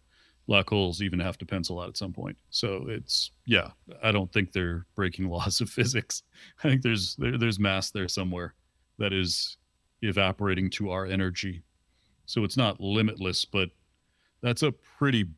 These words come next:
big conversion. So we would have to go through a lot of energy <laughs> in order for that to be something that would run out. And if I remember right,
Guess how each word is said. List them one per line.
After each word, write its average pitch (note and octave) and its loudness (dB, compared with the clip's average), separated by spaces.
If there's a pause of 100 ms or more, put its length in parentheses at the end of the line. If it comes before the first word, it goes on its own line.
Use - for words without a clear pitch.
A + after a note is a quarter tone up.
(100)
big F#2+ 0
conversion. F2+ -4
So G2+ -6
we A2 0
would A2+ 2
have G2+ 2
to - -6
go F#2 0
through F#2 -8
a E2 -8
lot E2+ -4 (180)
of F#2 -4
energy F2+ 0 (520)
<laughs> - -16
in D#3 4
order A2 4
for G#2 0
that F#2+ 2
to - -4
be F#2 -4
something F#2 -4
that F#2 -6
would F2+ -8
run F2+ -2
out. F2+ -2 (1160)
And A2 2
if G2+ 2
I A2 2
remember G#2+ 4
right, D3 2